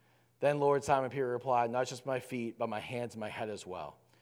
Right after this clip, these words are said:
Jesus answered, "A person who has had a bath needs only to wash his feet. His whole body is clean.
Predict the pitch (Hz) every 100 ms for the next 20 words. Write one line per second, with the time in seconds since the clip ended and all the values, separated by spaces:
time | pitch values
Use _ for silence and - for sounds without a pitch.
0 | _ _ - 156 147 151 139 135 127 160
1 | 160 156 135 127 156 127 120 139 147 131
2 | 135 123 139 135 123 127 127 117 - -
3 | 156 139 120 113 - 139 127 131 123 117
4 | 101 - 156 139 104